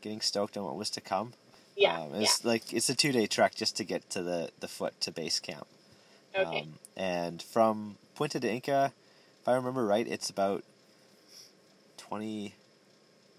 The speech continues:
Speaker 1: I wanna say twenty-four hundred meters elevation. So it's already at that, sort of at that threshold where you would start feeling different altitude stuff.
Speaker 2: Yeah.
Speaker 1: Um, but we all felt great. We didn't feel anything.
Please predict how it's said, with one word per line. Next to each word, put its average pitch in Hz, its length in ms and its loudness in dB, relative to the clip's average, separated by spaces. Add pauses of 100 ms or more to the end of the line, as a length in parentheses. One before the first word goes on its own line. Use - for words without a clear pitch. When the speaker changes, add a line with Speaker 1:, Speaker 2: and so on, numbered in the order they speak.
(140)
Speaker 1:
I - 60 -12
wanna 175 60 -6
say 226 240 -4
twenty-four 104 1040 -4
hundred 120 300 -4
meters 143 600 -2
elevation. 135 480 0
So 131 160 4
it's 127 140 2
already 127 260 4
at 123 180 8
that, 117 220 8 (1000)
sort 135 240 4
of 135 60 4
at 127 160 10
that 113 180 4
threshold 113 420 2
where 104 140 0
you 95 220 0
would 92 160 -2
start - 500 6 (280)
feeling 131 680 -2 (220)
different 135 320 -6
altitude 131 720 0 (120)
stuff. - 460 2
Speaker 2:
Yeah. 196 220 2
Speaker 1:
Um, 101 320 2
but 113 200 6
we 123 120 2
all 117 140 8
felt 101 260 2
great. 85 220 -2
We 98 80 -2
didn't 90 180 -8
feel 87 160 -2
anything. 87 380 -6